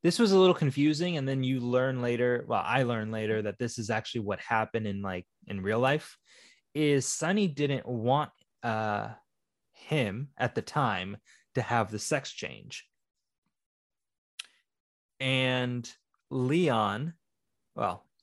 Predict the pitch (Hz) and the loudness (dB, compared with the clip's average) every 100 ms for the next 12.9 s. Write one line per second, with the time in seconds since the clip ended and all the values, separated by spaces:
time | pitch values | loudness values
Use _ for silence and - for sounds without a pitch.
0 | - 135 131 117 107 101 - 101 107 120 | 2 4 4 2 0 -6 -6 -4 0 0
1 | 110 101 104 - _ _ _ _ _ - | 2 -2 -4 -14 _ _ _ _ _ 0
2 | 113 101 - - - - - - 123 120 | 0 0 -4 -16 -12 -10 -8 -2 0 4
3 | 147 - - - 175 - - 131 165 147 | 4 4 0 4 2 2 -2 2 4 4
4 | 127 196 175 139 - _ _ - - 139 | 4 4 4 4 -2 _ _ -14 0 4
5 | 135 131 123 _ _ _ _ _ _ _ | 6 6 2 _ _ _ _ _ _ _
6 | _ _ - 180 170 170 160 - 240 277 | _ _ 0 4 4 2 -2 -2 -4 -2
7 | - - - _ _ _ _ _ _ _ | -6 -8 -14 _ _ _ _ _ _ _
8 | _ _ _ _ - 156 151 147 147 135 | _ _ _ _ 0 0 0 0 -2 -2
9 | 147 139 143 135 - 131 127 - 131 120 | 0 4 4 4 4 2 0 -4 -4 -2
10 | 117 113 107 - 139 127 123 127 123 120 | 0 -4 -8 -6 0 2 6 6 4 0
11 | - 135 123 120 - 117 117 - 269 262 | -2 2 2 2 -2 -4 -4 2 4 4
12 | 135 110 104 92 104 95 - - | 2 0 0 -2 -4 -8 -8 -14